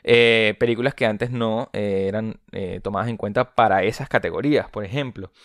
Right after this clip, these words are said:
Eh, en estas nominaciones también se han batido el récord de, eh, más mujeres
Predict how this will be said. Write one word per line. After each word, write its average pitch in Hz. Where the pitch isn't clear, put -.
Eh, 127
en 139
estas 156
nominaciones 127
también 113
se -
han 127
batido 127
el 123
récord 127
de, 120
eh, 107
más 113
mujeres 131